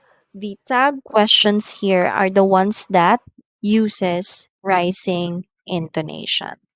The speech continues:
So that's for the real questions. The falling intonation, uh, that we've mentioned a while back regarding the question tags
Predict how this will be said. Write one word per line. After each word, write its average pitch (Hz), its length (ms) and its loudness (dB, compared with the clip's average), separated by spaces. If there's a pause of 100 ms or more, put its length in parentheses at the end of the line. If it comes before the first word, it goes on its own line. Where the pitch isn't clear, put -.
(1080)
So - 260 -4
that's 190 280 2
for 214 240 2
the 185 160 0
real 202 260 2
questions. - 840 -6 (640)
The 185 540 0
falling 240 400 2
intonation, 208 960 0 (500)
uh, 180 260 -2
that 185 280 2
we've 196 200 -4
mentioned 180 640 -4
a - 120 -4
while 180 280 4
back 196 320 2 (760)
regarding 180 680 -2
the 170 100 -12
question 220 560 -2
tags - 720 0